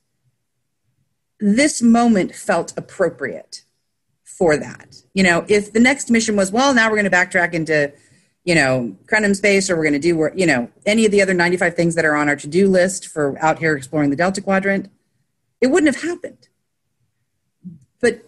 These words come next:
but this, taking this incredibly bold new step into a very unknown future, I don't know, just emotionally, I was like, I think he would have said yes at any point in the journey.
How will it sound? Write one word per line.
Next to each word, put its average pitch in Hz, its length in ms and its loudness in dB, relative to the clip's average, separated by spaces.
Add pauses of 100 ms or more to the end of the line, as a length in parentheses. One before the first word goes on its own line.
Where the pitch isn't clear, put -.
but 180 340 -2
this, 196 540 0
taking 254 540 0
this 185 500 -2
incredibly 202 720 -2
bold 170 560 0
new 160 180 -2
step - 540 -6 (220)
into 170 360 -2
a 151 60 2
very 208 560 0
unknown 160 460 -2
future, 135 680 -4 (920)
I 170 80 2
don't 185 100 2
know, 226 260 2
just 135 240 -8
emotionally, 165 520 0
I 156 100 2
was 151 220 -6
like, 147 600 -2 (1600)
I 233 80 2
think 302 220 0
he 277 220 2
would 262 120 0
have 220 120 0
said 202 260 0
yes 175 640 -2 (440)
at 190 140 0
any 196 220 2
point 180 320 -2
in 160 100 0
the 156 60 0
journey. 151 420 -2